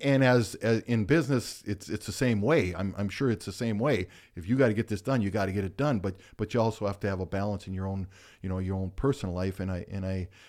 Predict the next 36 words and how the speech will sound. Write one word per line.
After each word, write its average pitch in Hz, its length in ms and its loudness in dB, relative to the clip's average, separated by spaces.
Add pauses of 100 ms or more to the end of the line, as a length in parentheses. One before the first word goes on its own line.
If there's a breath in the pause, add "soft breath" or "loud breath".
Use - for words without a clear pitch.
(100)
and 92 100 -4
I 92 60 0
think 117 300 2
that 101 180 2
I 95 100 2
alluded 107 400 2
to 104 80 -4
that 95 140 0
earlier. 107 320 0
And 98 80 -2
I 92 60 -4
think 98 280 -6
that - 240 -6
I, 92 300 -6
I 92 60 -6
think 104 240 -6
that's 92 220 -4
another 95 280 -4
reason 95 360 -6
why, 92 360 -6 (540 soft breath)
you 92 100 -4
know, 90 220 -4 (340 loud breath)
my 101 160 2
wife 104 340 4
is 95 120 -2
such - 260 -4
a 95 40 -6
saint, 110 420 -2
because 95 560 -2 (200 soft breath)
she, 107 500 2 (340 loud breath)
she 117 300 2
allowed 104 400 4
me 104 120 0
to 101 80 -2
have 95 380 0
that. 95 300 -2